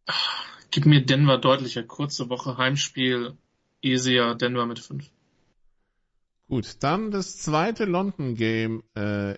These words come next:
Speaker 2: Jan. Die Packers gegen die Giants. Drei und eins gegen drei und eins. Das ist das, äh, erste London Game, glaub ich, wo zwei Teams mit Winning Record aufeinandertreffen. Wir machen das ja seit fünfzehn Jahren. Ähm,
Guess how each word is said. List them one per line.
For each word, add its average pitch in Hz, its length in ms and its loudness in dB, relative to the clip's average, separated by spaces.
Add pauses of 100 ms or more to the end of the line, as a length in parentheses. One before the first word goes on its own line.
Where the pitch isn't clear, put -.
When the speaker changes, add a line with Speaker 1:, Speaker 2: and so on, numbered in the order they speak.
Speaker 2:
Jan. 120 600 -2
Die 135 120 -4
Packers 180 540 -2
gegen 156 280 -2
die 151 160 0
Giants. 104 500 -4
Drei 131 320 4
und 214 120 0
eins 175 280 -2
gegen 135 200 -2
drei 127 200 0
und 156 80 0
eins. 123 280 -4
Das - 140 -6
ist - 200 -10
das, 135 320 -4
äh, 131 260 -2
erste 202 560 -2 (300)
London 160 500 0
Game, 139 220 0
glaub 135 240 0
ich, 196 220 -2 (500)
wo 143 180 -2
zwei 156 360 0
Teams 180 360 -2
mit 147 140 -4
Winning 156 260 6
Record 160 340 2
aufeinandertreffen. 127 920 0
Wir 104 80 -2
machen 113 220 4
das - 180 0
ja 98 140 0
seit 107 160 -2
fünfzehn 127 380 -4
Jahren. 180 340 0 (500)
Ähm, 151 540 4